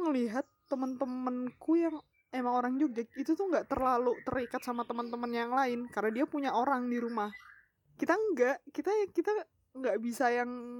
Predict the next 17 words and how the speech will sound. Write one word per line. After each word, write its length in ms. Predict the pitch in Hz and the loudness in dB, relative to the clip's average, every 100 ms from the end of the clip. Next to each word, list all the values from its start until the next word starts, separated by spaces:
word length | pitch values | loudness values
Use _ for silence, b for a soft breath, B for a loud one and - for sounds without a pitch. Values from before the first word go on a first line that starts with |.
| 247 247 254 - _ | -10 -10 -10 -12 _
cuma 260 | 285 262 254 | -2 0 2
nangis 380 | 254 254 254 - | 2 0 -2 -2
sendirian 580 | - 262 240 240 233 | -4 -2 -2 0 0
di 100 | 233 | -2
kosan, 300 | 214 233 233 | -2 -2 0
tapi 160 | 247 247 | -2 2
kita 80 | 285 | 0
butuh 240 | 233 233 | 0 -6
support 400 | 233 240 - 233 - | -6 -8 -4 -6 -6
dari 260 | 214 220 | -4 -2
teman-teman 360 | 220 220 220 214 | -2 -4 -2 -4
kita 260 | 208 - 233 | -4 -2 0
yang 120 | 285 | 0
sebenarnya 260 | 285 262 330 | 2 2 2
teman-teman 260 | 302 262 | 0 0
kita 140 | 247 339 | 2 2
juga 200 | 247 | 4